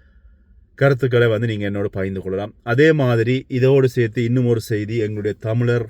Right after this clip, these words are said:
பகுதிகளில் இடம்பெற விஷயம். இது ஒரு காலத்துல ரெண்டாயிரத்தி ஒன்பதுக்கு முற்பட்ட காலப்பகுதிகளில் இந்த இவ்வாறான சம்பவங்கள் இல்லை. ஆனால் ஆங்காங்கே இந்த பாடசாலையில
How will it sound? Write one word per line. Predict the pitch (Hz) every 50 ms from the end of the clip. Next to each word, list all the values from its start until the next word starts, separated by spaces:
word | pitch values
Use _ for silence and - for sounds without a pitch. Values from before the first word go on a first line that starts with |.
| - _
பகுதிகளில் | - 110 104 107 107 110 95 104 104 101 98
இடம்பெற | 95 98 95 92 95 92 92 95
விஷயம். | 90 92 - - - 123 127 120
இது | 107 110 113 113 107 101 92 - - _ _ _ - _ _ _ _ _ _ -
ஒரு | 101 95 - -
காலத்துல | - 120 131 139 151 151 131 - 151 139 139 139 147 151 156 156 - - - _ _ _ _ _ _ _ _ _ _ _ _
ரெண்டாயிரத்தி | 117 107 101 107 110 107 107 104 101 104 - - 110 107 104 101 101 -
ஒன்பதுக்கு | 110 107 110 120 117 120 120 117 120 120 113 - - 135 131 135 131
முற்பட்ட | 120 104 104 104 - 113 101 - 110
காலப்பகுதிகளில் | 104 104 101 104 104 101 - 101 95 98 101 107 110 104
இந்த | 101 95 95
இவ்வாறான | 92 95 101 107 107 107 107 104 104
சம்பவங்கள் | 98 - - 98 101 98 101 104 101 98 98 92 95
இல்லை. | 92 92 120 143
ஆனால் | 143 135 131 139 139 131 113 - - - - - _ -
ஆங்காங்கே | _ 95 110 123 135 139 123 127 123 120 120 117 117 127 135 139 143 139 - _ _ _
இந்த | - 107 101 101 95 - -
பாடசாலையில | 104 107 117 117 120 117 - - 120 117 113 113 113 110 107 113